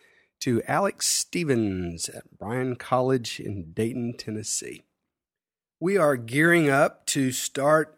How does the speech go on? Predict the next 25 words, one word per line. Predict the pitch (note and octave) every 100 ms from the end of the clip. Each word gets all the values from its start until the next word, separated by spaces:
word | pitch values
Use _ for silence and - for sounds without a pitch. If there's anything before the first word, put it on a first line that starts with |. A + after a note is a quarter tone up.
| -
uh, | A#2 A2+ A2
Media | A#2+ D3 D3 A#2+
Light | A2+ A#2+ E3 D3
version | A#2+ B2 A2 A2+ G#2
two. | - - F3 A3+ A#3+ -
And | G#2 G2+
this | A#2 -
year, | B2 C3+
this | G#2+
is |
the | G2+
second | - B2 -
time | C3+ B2
that | A2
we've | A2+ G#2
run | B2 C3+
the | A#2
school. | - - C#3 C#3+ C#3 - _ _ _ _ _
It's | C#3 A#2+
a | A#2
ten-week | - - E3 F#3 F3 E3+ G3+ - - -
residential | B2+ D3 D3+ D#3 D#3 D#3+ - E3 D#3+ D#3 C#3+
discipleship, | A2+ G#2+ C3 C#3+ D3 C3+ D3+ C#3+ -
leadership, | C3 D3+ D3 - - C#3 C3+ - _ _ _ _ _ _ _ -
uh, | G#2+ G#2 G#2+ G#2 G#2